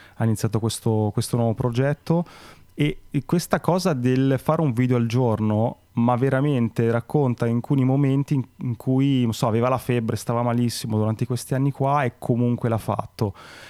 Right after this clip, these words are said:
Racconta anche di essersi trovato in luoghi del mondo dove il wifi, eh, non c'era. Dopo aver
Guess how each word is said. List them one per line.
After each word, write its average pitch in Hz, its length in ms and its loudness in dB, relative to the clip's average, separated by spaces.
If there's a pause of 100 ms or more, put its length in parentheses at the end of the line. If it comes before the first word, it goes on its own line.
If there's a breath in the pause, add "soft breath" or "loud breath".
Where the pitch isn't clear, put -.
Racconta 160 560 2
anche 147 320 2
di 127 100 2
essersi 127 400 0
trovato 139 400 0
in 127 80 4
luoghi 127 300 4
del 120 140 2
mondo 135 380 2
dove 120 300 2
il 123 140 2
wifi, 127 840 0 (120)
eh, 107 580 0
non 107 160 0
c'era. 117 420 0 (320 soft breath)
Dopo 180 480 4
aver 147 480 2